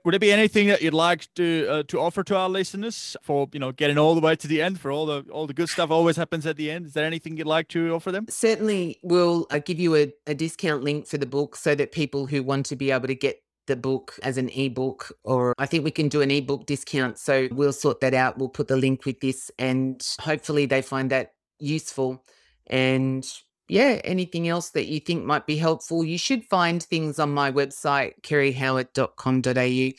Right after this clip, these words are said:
Speaker 2: and there's some resources and different blogs and stuff, and follow me on social medias. I'm sure there'll be links down below, and I put a few pearlers out there at, from time to time, but I'm always open to hearing things that people wanna know a bit more about as well, things that will help.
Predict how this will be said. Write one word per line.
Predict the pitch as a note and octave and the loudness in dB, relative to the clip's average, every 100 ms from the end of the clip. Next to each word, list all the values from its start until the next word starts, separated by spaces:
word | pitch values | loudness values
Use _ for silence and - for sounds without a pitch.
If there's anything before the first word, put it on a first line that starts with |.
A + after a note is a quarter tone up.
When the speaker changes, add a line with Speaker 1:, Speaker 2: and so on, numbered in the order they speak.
| - _ - | -12 _ -6
Speaker 2:
and | C3+ C3 C3 - | 0 0 0 -2
there's | C3 B2+ | -2 -2
some | - C3 | -4 -2
resources | A#2+ B2 - B2+ - A#2+ - | -2 -2 -4 -6 -6 -8 -6
and | B2+ | -4
different | B2 - A#2+ - | -4 -4 -4 0
blogs | A#2 B2 B2 | 0 0 -4
and | B2 | -6
stuff, | A#2+ - C3 - | -4 -4 -4 -4
and | B2 B2+ - | -6 -8 -2
follow | C#3+ C#3+ | 2 4
me | C3+ | 2
on | C3 B2+ | 2 -2
social | - C3 - | -4 -4 -2
medias. | C3 C3 C3+ C#3 C3+ A2+ | -2 0 2 0 0 -2
I'm | C3 | -2
sure | - C#3 | 0 0
there'll | C3+ B2+ | 2 0
be | B2+ B2 B2+ | 2 0 0
links | B2+ C3 - | 0 -4 -8
down | - C3 B2+ | -8 -6 -2
below, | B2+ C3 C#3 | 0 0 2
and | C3+ C3 - - - _ _ | 0 -4 -6 -20 -20 _ _
I | - | -6
put | - G3+ | -2 -4
a | |
few | D3 C3+ | -4 -4
pearlers | - C3+ C3 C3+ A#2+ | -4 -2 -2 -2 -2
out | B2+ - | -4 -2
there | C#3 C#3+ | -2 0
at, | B2 _ _ - | -4 _ _ -8
from | C#3+ | -6
time | C#3+ C#3+ C3+ | -2 -2 -4
to | - | -6
time, | D#3+ E3+ - - - | -10 -10 -12 -20 -8
but | A3+ | 0
I'm | A#3 | 2
always | A#3+ A#3+ F#3+ | 4 4 4
open | E3+ D#3+ D#3 | 2 0 -2
to | - C#3+ | -2 -4
hearing | D3+ D#3 D3 D3 | -2 0 0 -2
things | C#3+ C#3 | -2 -4
that | - - | -6 -6
people | C#3 C#3 C3+ | -4 -2 0
wanna | C3+ C3 | 0 0
know | C3 C3+ | 0 0
a | |
bit | B2 A2+ | 0 -4
more | B2+ B2+ | -4 -2
about | B2 B2 | 0 0
as | B2 A#2+ | 0 -4
well, | C3 B2+ B2+ _ | -4 -6 -8 _
things | - C3+ - | -2 -2 -2
that | G2 | -4
will | B2 | -4
help. | B2+ B2+ | -4 -6